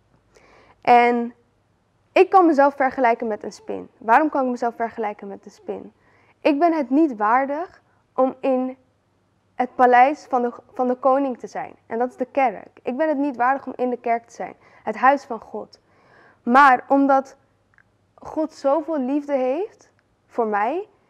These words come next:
heeft hij mij toestemming gegeven om toch in zijn huis te zijn. En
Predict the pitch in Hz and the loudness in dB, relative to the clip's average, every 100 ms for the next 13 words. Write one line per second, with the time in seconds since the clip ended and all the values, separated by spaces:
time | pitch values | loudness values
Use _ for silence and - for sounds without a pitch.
0 | _ - 254 277 233 233 233 240 240 _ | _ 0 2 2 -6 -2 -2 -2 -8 _
1 | _ - 226 226 320 339 311 277 262 - | _ -4 -2 -2 -2 -2 -4 -4 -6 -4
2 | 254 247 - 226 294 285 - 240 220 202 | -4 -4 -10 -8 -8 -8 -8 -6 -8 -6
3 | 214 214 - 185 160 - - _ _ _ | -6 -8 -12 -14 -14 -14 -20 _ _ _
4 | _ _ _ _ _ _ _ _ _ 247 | _ _ _ _ _ _ _ _ _ 2
5 | 240 240 | 4 0